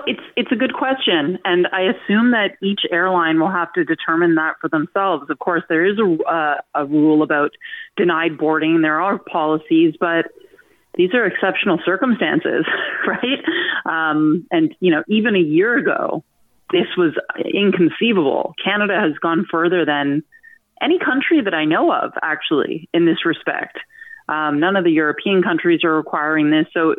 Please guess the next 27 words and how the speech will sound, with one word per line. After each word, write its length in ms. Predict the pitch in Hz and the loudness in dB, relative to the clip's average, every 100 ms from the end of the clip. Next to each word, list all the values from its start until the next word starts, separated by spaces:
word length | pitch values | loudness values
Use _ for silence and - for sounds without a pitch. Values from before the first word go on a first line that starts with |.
| - | -2
so 160 | - 175 | 0 0
the 60 | 156 | 0
bottom 360 | 214 262 226 | 0 0 2
line 280 | 175 170 165 | 2 2 4
is, 180 | 165 156 | 4 2
you 120 | 156 160 | 0 -2
know, 140 | 139 | 0
there 140 | 139 127 | 0 0
are 140 | 131 | -2
consumer 440 | - 143 - 165 151 | -4 -6 2 2 2
protections, 720 | - - 208 - 196 180 170 - - - - | -2 -6 -6 -2 2 4 4 0 -8 -6 -6
um, 400 | - 156 143 143 - | -4 -2 -2 -2 -2
but 100 | 160 | 0
it 140 | 160 - | 0 0
seems 220 | 214 190 175 | 2 2 2
to 80 | - | 2
me 380 | 165 160 156 147 | 4 6 4 2
that 300 | 156 147 147 - _ _ _ _ - _ _ _ | -2 -2 -2 -4 _ _ _ _ -20 _ _ _
airlines 480 | 180 185 180 165 160 | -2 2 2 2 2
are 120 | 160 | 2
going 200 | 147 151 147 | 2 0 0
to 40 | |
be 160 | 160 151 | 2 2
very 460 | 139 160 160 156 | 2 2 2 2
explicit 800 | 143 - - 156 147 - 214 269 - | 0 -6 -2 0 0 0 0 0 -2
and 200 | 160 147 | -2 -2
clear 500 | - 160 147 170 277 | 0 0 2 2 0